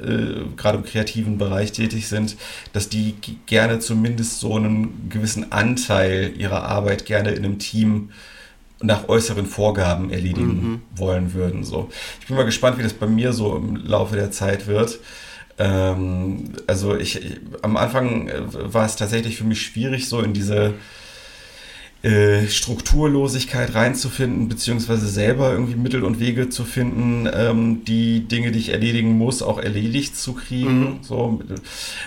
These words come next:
Speaker 1: Und mittlerweile bin ich, klappt alles soweit ganz in Ordnung und ich bin auch froh, dass ich nie diesen Gedanken habe, so, Scheiße, morgen muss ich wieder ins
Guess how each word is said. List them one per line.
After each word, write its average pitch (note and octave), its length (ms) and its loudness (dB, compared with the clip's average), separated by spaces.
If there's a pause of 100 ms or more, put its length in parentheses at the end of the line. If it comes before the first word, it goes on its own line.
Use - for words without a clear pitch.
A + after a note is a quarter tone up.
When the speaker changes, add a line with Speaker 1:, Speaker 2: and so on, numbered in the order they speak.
(120)
Speaker 1:
Und G#2 260 2
mittlerweile A2+ 340 4
bin A#2 100 -2
ich, - 200 -6 (340)
klappt A2 240 -2
alles G#2 300 -2
soweit G#2+ 440 0
ganz G#2 260 -2
in - 120 -4
Ordnung A#2 640 2
und G2+ 260 -2
ich G#2 140 -10
bin G2+ 100 -4
auch - 120 -2
froh, A2+ 280 -2
dass G#2+ 180 2
ich G#2 160 -6 (200)
nie A2 220 2
diesen G#2+ 240 0
Gedanken G#2 420 -2
habe, G2+ 240 2
so, G2 320 0
Scheiße, G#2 400 -4
morgen G#2 340 -2
muss G2+ 160 -4
ich G2 160 -10
wieder G2+ 160 -4
ins - 280 -8